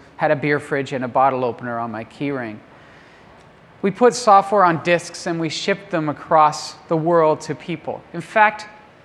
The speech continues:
that's where we came up with the term shipping software. We still use that term today, shipping software. Well, that's because back in the nineties,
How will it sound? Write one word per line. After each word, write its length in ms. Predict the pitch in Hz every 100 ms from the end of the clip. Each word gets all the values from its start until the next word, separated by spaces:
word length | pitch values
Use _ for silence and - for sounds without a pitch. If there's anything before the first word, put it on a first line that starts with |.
| _ _ _ - - - - -
that's 220 | 233 269
where 80 | 320
we 100 | 269
came 240 | - 247
up 120 | 233 226
with 120 | 190
the 80 | 196
term 240 | - 196
shipping 540 | - - 233 226 202
software. 480 | 165 - 180 185 170
We 100 | 156
still 260 | 170 - 277
use 300 | 208 208 165
that 220 | 175 143
term 280 | - 208 196
today, 340 | - 151 170
shipping 480 | 131 - 202 190 185
software. 440 | 160 175 175 180 151
Well, 120 | 175
that's 120 | 254
because 300 | - 214 147
back 380 | 113 - 170 196
in 80 | 180
the 80 |
nineties, 480 | 147 156 180 160 -